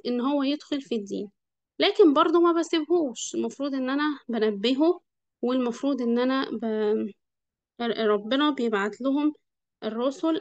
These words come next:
أو بيبعت ل-، لشخص معين حد يدعوه إلى الإيمان، وهو حر لا يستمسك بهذه ال-، الو-، الوثيقة أو هذا الشيء المحكم اللي معاه استمساك، آه، كبير جدًا عشان ما يق-، ما يوقعش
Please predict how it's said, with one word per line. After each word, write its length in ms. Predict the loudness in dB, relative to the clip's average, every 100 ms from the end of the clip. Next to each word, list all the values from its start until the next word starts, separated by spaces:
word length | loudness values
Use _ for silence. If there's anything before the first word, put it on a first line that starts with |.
| -2
أو 400 | -2 -2 -4 -8 _ _ _ _ -14
بيبعت 540 | -6 -4 0 0 0 -2
ل-، 320 | 0 0 -2
لشخص 380 | -2 -2 -4 -4
معين 480 | 2 2 2 2 -2 _ _ _ _
حد 280 | -2 -2 -2
يدعوه 540 | -2 -2 2 2 2 -4
إلى 280 | -2 0 0
الإيمان، 640 | 0 -2 -2 0 4 4 2 _ _ -2
وهو 300 | 2 4 4
حر 260 | 2 -2 0
لا 220 | 0 -2
يستمسك 640 | -4 0 4 4 2 -12 -10
بهذه 560 | -8 -4 -4 -4 -8 -10 -8
ال-، 280 | -4 -4 -4
الو-، 240 | -2 -2
الوثيقة 800 | -2 -2 -4 -2 0 0 -2 -6 -8 _ _ _ -2
أو 160 | 0
هذا 280 | 4 4 4
الشيء 360 | 2 2 2 2
المحكم 460 | 0 -2 -2 -2
اللي 140 | 2 2
معاه 340 | 0 0 -2
استمساك، 720 | -4 -6 -6 -2 2 2 0 -8 _ _ _ -16
آه، 480 | -8 0 2 2 0 -10 -16 -20 _ _ _
كبير 280 | -2 0 0
جدًا 360 | 0 2 2
عشان 420 | 2 0 -2 0 2
ما 120 | 2
يق-، 280 | -2 -4 0
ما 140 | 2
يوقعش 500 | 2 0 2 2 0